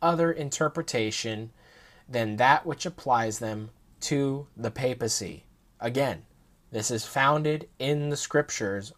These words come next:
according to John Calvin. And John Calvin is no small fish. John Calvin was in Geneva, Switzerland.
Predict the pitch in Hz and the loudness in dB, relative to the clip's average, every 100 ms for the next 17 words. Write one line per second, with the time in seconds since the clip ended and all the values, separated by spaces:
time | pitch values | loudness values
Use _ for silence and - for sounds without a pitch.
0 | - - - 170 165 123 120 120 - _ | -10 -10 2 6 6 4 -2 -8 -20 _
1 | - 120 113 110 110 113 131 147 131 87 | -10 -6 -4 -2 -2 0 6 6 6 -2
2 | - - - - 104 120 139 147 143 175 | -14 -20 -20 -12 -2 2 2 4 6 8
3 | 147 120 113 117 127 - 135 135 - 160 | 6 0 -2 -2 -2 0 0 2 2 0
4 | - - - - - - - 110 117 135 | 0 -8 -14 -20 -20 -20 -6 0 0 2
5 | 139 143 156 175 180 - _ _ 113 113 | 8 8 8 4 0 -6 _ _ -6 -2
6 | 120 110 113 131 135 123 151 156 180 180 | -2 -2 -2 -2 -2 -2 0 0 2 2
7 | 202 233 | 0 -4